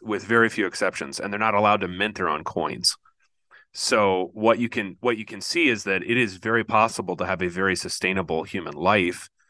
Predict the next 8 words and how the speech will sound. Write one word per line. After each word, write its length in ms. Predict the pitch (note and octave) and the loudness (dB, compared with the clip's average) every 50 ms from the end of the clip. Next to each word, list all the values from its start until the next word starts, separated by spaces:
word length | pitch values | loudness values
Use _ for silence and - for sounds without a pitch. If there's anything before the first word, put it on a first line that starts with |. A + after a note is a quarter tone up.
| _ - - - - _ | _ -20 -20 -20 -10 _
on 140 | - G#2+ G#2 | 0 0 0
a 40 | F#2+ | 0
cashless 560 | F#2 G#2+ G#2 A2 G#2 G2+ - - D2+ - - | 0 0 2 2 2 2 0 -4 -6 -8 -8
basis. 720 | D#2 - F#2 F#2+ G#2 G#2+ - - - - - - - - - _ - - _ _ _ _ | -4 0 2 2 2 2 0 -4 -6 -6 -8 -8 -8 -10 -10 _ -20 -20 _ _ _ _
The 140 | - G#2+ F#2+ | -6 -6 -6
problem 580 | - - - B2 A#2+ C#3+ C#3 C3+ C3 A#2+ G#2+ E2+ | -6 -2 2 4 4 4 4 2 0 -2 -4 -4
there 500 | D#2+ D#2+ D#2 D#2 D2 D2+ D#2 D#2 D#2+ - _ _ _ _ _ _ _ | -2 0 2 2 2 2 2 0 -2 -6 _ _ _ _ _ _ _
is, 380 | A#2 A2+ G#2 G2+ F#2+ - - | 2 2 2 2 0 -2 -8